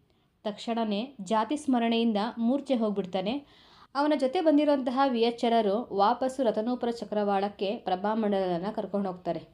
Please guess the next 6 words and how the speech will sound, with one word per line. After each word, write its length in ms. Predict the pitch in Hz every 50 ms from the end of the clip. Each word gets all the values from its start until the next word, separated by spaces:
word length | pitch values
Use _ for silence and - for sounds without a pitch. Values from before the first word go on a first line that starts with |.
| _ _ _ - - - _ _ _ -
ಅಲ್ಲಿ 180 | 185 208 214
ಇಂದುಗತಿ 520 | 202 - 220 214 208 247 247 233 220 233 220
ಮಹಾರಾಜ 400 | 208 208 190 190 196 196 180 180
ಇದ್ದ 220 | 190 180 180 175
ಅಲ್ವಾ, 420 | 180 175 170 170 180 214 254 247 -
ಕೇಚರ, 340 | - 196 196 196 - 196 180